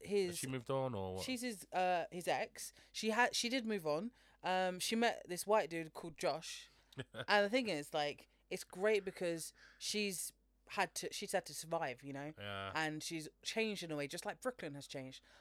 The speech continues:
Speaker 2: But when Tracy Morgan comes out, he's, like, still stuck in the nineties.
Speaker 1: Yeah.
Speaker 2: You know, so he's very much still street, still hood.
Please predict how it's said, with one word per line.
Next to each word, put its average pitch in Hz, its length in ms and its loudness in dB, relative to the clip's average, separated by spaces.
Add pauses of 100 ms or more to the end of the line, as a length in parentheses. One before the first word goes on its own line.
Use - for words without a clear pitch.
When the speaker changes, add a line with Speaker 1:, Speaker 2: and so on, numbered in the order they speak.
(140)
Speaker 2:
But 180 180 6
when 208 380 6 (180)
Tracy 202 240 4
Morgan 180 320 2
comes 165 220 0
out, 180 240 4 (160)
he's, 233 300 0
like, 170 360 0 (140)
still - 260 2
stuck - 220 0
in 151 80 0
the 147 80 2
nineties. 127 480 -2 (240)
Speaker 1:
Yeah. 110 160 -4
Speaker 2:
You 156 40 0
know, 147 280 2
so 175 180 6
he's 185 220 0
very 175 240 4
much 165 240 -2
still 170 180 -6
street, 151 360 -4
still 165 200 -6
hood. 156 200 0